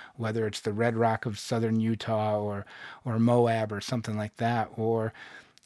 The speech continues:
whether it's, like I said, walking along the shores of, and you're obviously much more congested in a Sunset Strip or Miami Beach type thing, but the beaches of, of Maine or New Hampshire, those little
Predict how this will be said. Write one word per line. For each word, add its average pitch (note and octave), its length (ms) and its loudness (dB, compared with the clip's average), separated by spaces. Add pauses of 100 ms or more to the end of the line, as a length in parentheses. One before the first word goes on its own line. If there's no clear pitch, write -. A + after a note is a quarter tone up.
whether C3 260 2
it's, A#2+ 120 -2
like B2+ 240 -2
I A#2+ 40 -8
said, E3 220 0
walking A2+ 420 0
along B2+ 320 2
the B2+ 80 0
shores C#3 520 2
of, G#2+ 320 -6 (840)
and A2 340 2
you're C3 260 0
obviously A#2+ 560 2
much A#2 300 0
more A#2 140 2
congested A2 560 -2
in A2 140 0
a G#2+ 80 -2
Sunset G#2+ 500 -4
Strip - 420 -6
or G2+ 220 -4
Miami G#2 480 -2
Beach B2 320 0
type A2+ 240 0
thing, A2+ 280 2
but A2 140 -2
the - 80 -8
beaches G2+ 440 -6
of, G#2+ 240 -4
of G#2+ 220 -6
Maine A2+ 360 2
or G#2+ 80 -2
New G#2 120 -2
Hampshire, A2+ 420 -2
those G2 180 -6
little A2+ 340 0